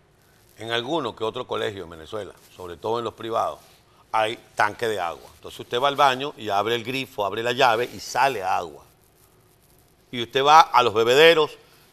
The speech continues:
y los muchachitos, muchachitos no están acostumbrados a, la, a, a, a, a ser libres en sus colegios. Y usted, pero usted va a un colegio público en Venezuela. Escuelas que están hechas desde hace más de cuarenta años, porque estos tipos no han hecho nada.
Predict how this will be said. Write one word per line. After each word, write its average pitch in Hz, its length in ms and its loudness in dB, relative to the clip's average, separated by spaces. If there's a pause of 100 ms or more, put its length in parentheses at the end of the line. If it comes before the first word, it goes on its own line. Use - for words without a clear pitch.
(100)
y 98 80 -18
los 95 140 -10
muchachitos, 113 600 -6 (420)
muchachitos - 520 -6
no 156 160 -4
están 170 300 -4
acostumbrados 165 600 0
a, 151 80 2
la, 107 100 -2
a, - 400 -14
a, 117 680 -2
a, - 20 -
a 117 180 2
ser 190 200 -2
libres 214 320 -2
en 113 80 -8
sus - 120 -16
colegios. 76 300 -16 (640)
Y 113 60 -14
usted, 117 380 -12 (180)
pero 139 160 -2
usted 175 180 -2
va 214 100 8
a 214 40 6
un 202 60 -2
colegio 190 440 -4
público 160 380 -14
en 104 60 -14
Venezuela. 101 340 -16 (760)
Escuelas 180 380 4
que 196 60 2
están 190 240 2
hechas 208 240 4
desde 170 200 4
hace 196 200 4
más 196 180 8
de 208 140 2
cuarenta 180 520 10
años, 170 440 6 (960)
porque 123 160 -6
estos 190 200 2
tipos 196 280 4
no 185 60 6
han 185 100 2
hecho 190 180 2
nada. 175 500 12